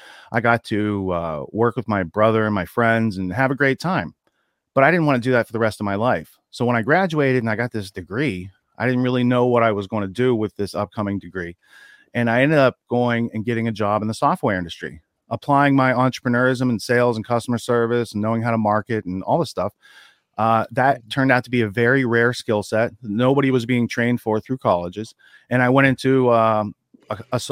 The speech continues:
a startup software company that had just gone public. They had, like, three hundred people, and I kicked ass. And I was like, "Oh, this is," and I was making, I was making really good money and, um,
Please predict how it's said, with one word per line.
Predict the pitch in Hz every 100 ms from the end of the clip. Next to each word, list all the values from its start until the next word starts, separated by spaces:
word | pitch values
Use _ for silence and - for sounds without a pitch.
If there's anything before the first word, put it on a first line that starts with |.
| -
a | 110 -
startup | - 127 139 -
software | 123 120 123 117
company | 131 120 123 120
that | 98
had | 92
just | 104 107
gone | 117 117
public. | - 104 104 110
They | 98
had, | 95
like, | 95 -
three | 110
hundred | 107 104
people, | 110 98 101 110 _ - - _ -
and | 123
I | 120
kicked | - 147 127
ass. | 170 101 - - _ -
And |
I | 120
was | 110
like, | 104
"Oh, | 175 185 87
this | 143 165
is," | 127 80 - - _ _
and | 110
I | 139
was | 139
making, | 143 113 92 90 -
I | 90
was | 82
making | 101 95
really | 98 107
good | 120
money | 143 190 90 _ - - - - 123
and, | 127 120 117 - -
um, | 101 98 95 92